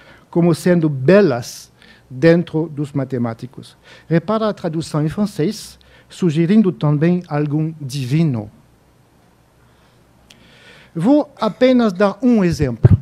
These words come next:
de uma bela demonstração, um exemplo muito comum, bem conhecido de todos os matemáticos. A demonstração por Euclides,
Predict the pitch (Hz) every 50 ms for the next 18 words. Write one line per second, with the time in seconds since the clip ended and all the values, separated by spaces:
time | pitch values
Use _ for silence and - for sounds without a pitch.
0 | - - - - - _ _ _ _ _ _ _ _ _ _ - 143 151 180 202
1 | 196 165 151 147 196 214 220 190 170 170 165 160 - - 151 143 - 135 135 175
2 | 226 262 262 247 220 180 220 226 220 226 208 202 208 233 285 339 349 320 285 -
3 | 240 - - 196 185 165 147 143 170 196 151 135 147 147 - 151 156 247 285 302
4 | 254 - 240 214 196 185 160 - - 214 226 196 208 180 190 180 - - - 294
5 | 294 294 262 247 185 202 180 165 175 156 147 156 135 123 120 120 - - 135 127
6 | - 135 117 - - - - - _ _ _ _ _ - - - - - - -
7 | - - - - - 170 180 214 262 285 269 - - 226 220 - - - 214 208
8 | 202 190 156 - - 165 160 - 208 196 185 185 - 226 277 233 156 143 139 131
9 | - - - - -